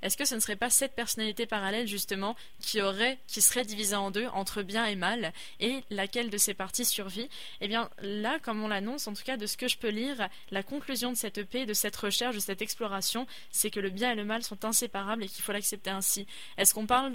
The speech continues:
dans ces cas-là, d'un, d'une espèce de nuancier que, que t'as créé, en fait, derrière, on va dire, les, le entre les lignes ? Est-ce que c'est un nuancier, ou est-ce que c'est plus les deux qui cohabitent en parfaite harmonie ?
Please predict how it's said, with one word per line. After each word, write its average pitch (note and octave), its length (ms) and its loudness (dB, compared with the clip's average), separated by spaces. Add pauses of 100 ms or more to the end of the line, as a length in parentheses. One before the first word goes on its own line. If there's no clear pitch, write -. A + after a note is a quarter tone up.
(100)
dans G3+ 220 0
ces G#3+ 140 4
cas-là, G#3+ 500 0
d'un, G3 420 -2
d'une G3 160 -4
espèce G#3 280 0
de G3+ 120 0
nuancier A3 600 2 (140)
que, G3 380 -2 (100)
que A#3 80 -4
t'as A3 160 -2
créé, B3 260 -2
en A3+ 120 -2
fait, B3 260 -2
derrière, G#3+ 400 0
on A3 60 -2
va F#3+ 100 2
dire, G#3 180 -2
les, F3+ 220 -2 (220)
le G3 200 2
entre A3 280 0
les F#3 100 -2
lignes ? A3+ 380 -4 (260)
Est-ce - 140 0
que A3+ 80 -2
c'est G#3+ 200 0
un G3+ 100 0
nuancier, G3+ 580 0 (260)
ou G3 100 2
est-ce F#3+ 200 2
que A#3+ 100 0
c'est A3+ 160 6
plus - 640 0 (120)
les G#3 220 2
deux A3+ 220 0
qui - 160 -8
cohabitent G3+ 520 0
en F#3+ 120 -4
parfaite G3 320 -4
harmonie ? F3+ 340 -6